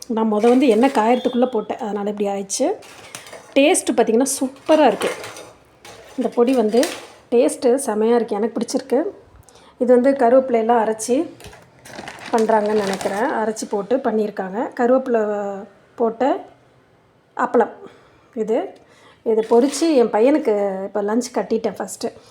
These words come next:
அப்போ தான் எனக்கு தோணுச்சு, "சரி, வீடியோ எடுத்துடலாம்" அப்படின்னு சொல்லிட்டு. கருவேப்பிலை பண்ண, ஆ, வத்தல் இது. அரிசி வத்தல். சூப்பரா இருக்கு இது.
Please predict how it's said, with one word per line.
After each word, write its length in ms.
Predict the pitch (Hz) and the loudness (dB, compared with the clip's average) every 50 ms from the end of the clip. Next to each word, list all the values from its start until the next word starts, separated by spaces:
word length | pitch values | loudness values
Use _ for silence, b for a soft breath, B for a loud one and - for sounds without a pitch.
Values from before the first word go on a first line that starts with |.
| B B | B B
அப்போ 220 | - - - 277 269 | -10 -4 -2 0 2
தான் 100 | 294 294 | 2 4
எனக்கு 300 | 277 240 233 - 220 214 | 4 2 2 0 -2 0
தோணுச்சு, 380 | 220 240 247 247 247 233 226 247 | 2 2 4 4 2 2 0 -2
"சரி, 240 | 226 - 240 226 214 | -2 -2 -2 0 0
வீடியோ 260 | 208 220 208 226 220 | 0 2 2 2 2
எடுத்துடலாம்" 480 | 208 202 208 - 220 208 202 202 202 196 | 0 -2 -4 -6 -6 -6 -4 -6 -6 -6
அப்படின்னு 180 | 196 202 208 | -6 -6 -8
சொல்லிட்டு. 460 | 208 - 226 196 202 - 247 330 - - - _ _ _ - | -8 -8 -10 -12 -10 -8 -8 -8 -8 -10 -16 _ _ _ -2
கருவேப்பிலை 720 | 247 233 254 262 262 262 240 220 226 - - 226 208 208 208 | 0 2 2 0 0 -2 -4 -4 -4 -4 -4 -4 -4 -4 -4
பண்ண, 320 | 214 208 208 220 277 403 427 427 B B B B B B B B B | -4 -4 -2 0 0 0 -2 -4 B B B B B B B B B
ஆ, 600 | - 226 226 220 214 214 208 202 196 - - - - 294 | -6 -4 -4 -2 -2 -4 -4 -4 -6 -8 -8 -8 -6 -4
வத்தல் 320 | 233 220 - - 254 233 | -4 -2 0 0 2 2
இது. 280 | 202 196 - - - - B B B B B B - | 2 0 -2 -4 -8 -12 B B B B B B -10
அரிசி 280 | 247 202 185 - 233 | -8 -8 -6 -6 -4
வத்தல். 320 | 208 208 208 - - 285 381 427 415 - - - | -4 -4 -6 -6 -6 -6 -4 -6 -8 -10 -10 -10
சூப்பரா 300 | 254 247 269 247 247 233 | -6 -4 -2 -2 0 0
இருக்கு 220 | 208 196 - 196 | -2 -4 -6 -6
இது. 280 | 190 202 208 277 381 | -6 -4 -4 -6 -6